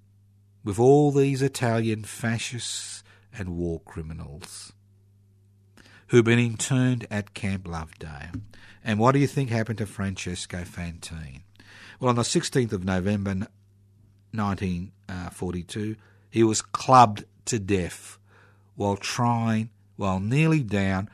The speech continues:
trying to get a drink of water from a tap. Could you imagine that? How cowardly.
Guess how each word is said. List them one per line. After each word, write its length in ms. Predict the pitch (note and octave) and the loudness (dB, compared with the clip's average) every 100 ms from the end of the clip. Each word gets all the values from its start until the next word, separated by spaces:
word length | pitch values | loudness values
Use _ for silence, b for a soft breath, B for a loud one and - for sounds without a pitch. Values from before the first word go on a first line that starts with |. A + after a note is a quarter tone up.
| b b | b b
trying 420 | - A2+ G#2+ G#2 | -8 -2 0 0
to 80 | G2+ | 0
get 140 | F#2 | -2
a 40 | F2+ | -4
drink 340 | F2+ B2 A#2 | -4 -4 -2
of 140 | A2 | -4
water 420 | F2+ F2 E2+ E2+ F#2 b | -2 -4 -4 -6 -10 b
from 240 | - F#2+ E2+ | -12 -8 -8
a 60 | |
tap. 420 | - - D2+ - - _ _ _ _ _ | -8 -10 -12 -14 -20 _ _ _ _ _
Could 140 | - B2+ | -10 0
you 160 | D#3 | 2
imagine 460 | D3 B2+ A#2+ A#2+ A2 | 4 2 0 -2 -4
that? 220 | A2+ A#2 - _ _ _ _ _ _ _ | -4 -6 -10 _ _ _ _ _ _ _
How 240 | - G#2 G#2+ | -8 -4 -4
cowardly. 560 | G#2 F#2 F2 E2+ E2+ | -4 -6 -6 -6 -12